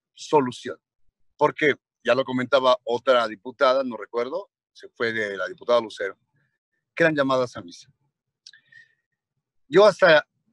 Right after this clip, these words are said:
el momento tengo un sinfín de juntitis. Son juntitis y juntitis. Nada más.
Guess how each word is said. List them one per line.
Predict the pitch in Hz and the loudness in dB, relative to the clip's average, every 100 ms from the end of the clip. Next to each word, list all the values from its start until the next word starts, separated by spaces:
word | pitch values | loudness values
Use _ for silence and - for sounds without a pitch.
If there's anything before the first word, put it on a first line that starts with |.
| _ - | _ -2
el | 156 | 0
momento | 160 165 196 180 180 - | 2 2 0 2 0 2
tengo | 196 180 120 113 - _ _ _ - | 2 2 0 -4 -6 _ _ _ -8
un | 190 196 | -6 -6
sinfín | - 160 147 127 _ _ _ _ 175 196 196 _ | -4 -4 -4 -8 _ _ _ _ -6 -4 -6 _
de | 131 | -4
juntitis. | 127 - 143 127 175 165 - 104 - - - - _ _ _ _ _ _ _ | -2 -2 -4 -4 -8 -8 -10 -20 -20 -20 -20 -20 _ _ _ _ _ _ _
Son | - 170 175 | -4 0 0
juntitis | - 131 120 196 196 - 175 156 - _ | 0 -6 -6 -8 -10 -10 -12 -12 -16 _
y | - | -12
juntitis. | - 90 - 76 - - - - - - - - - | -10 -12 -10 -12 -12 -14 -14 -16 -18 -20 -20 -6 2
Nada | 208 220 | 4 2
más. | 208 - - - - | -2 -10 -18 -20 -20